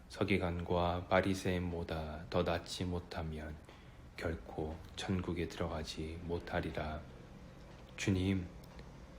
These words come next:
우리의 연약함을 주님 앞에 고백합니다. 우리가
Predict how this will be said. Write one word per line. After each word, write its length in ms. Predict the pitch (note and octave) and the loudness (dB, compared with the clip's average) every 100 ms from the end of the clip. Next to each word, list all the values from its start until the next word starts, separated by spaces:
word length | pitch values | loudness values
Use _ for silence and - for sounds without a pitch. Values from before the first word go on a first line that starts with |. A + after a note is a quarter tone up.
| - - - - - - - | -14 -14 -14 -14 -16 -2 6
우리의 220 | G#2+ G#2+ | 10 12
연약함을 520 | G#2 A2 - G#2 G2+ | 12 10 8 6 6
주님 280 | G2+ G#2+ G2 | 6 6 6
앞에 200 | F#2+ F#2 | 6 2
고백합니다. 1120 | F2+ F#2+ F#2+ - F#2+ E2+ E2 E2+ E2 E2 E2+ - - - - - - - - - - - - - | 4 4 2 2 0 0 0 0 0 0 -6 -10 -16 -18 -18 -18 -18 -16 -16 -16 -16 -14 -14 0
우리가 640 | G#2 F#2 F#2+ F#2+ G2+ F#2+ | 4 6 8 8 6 2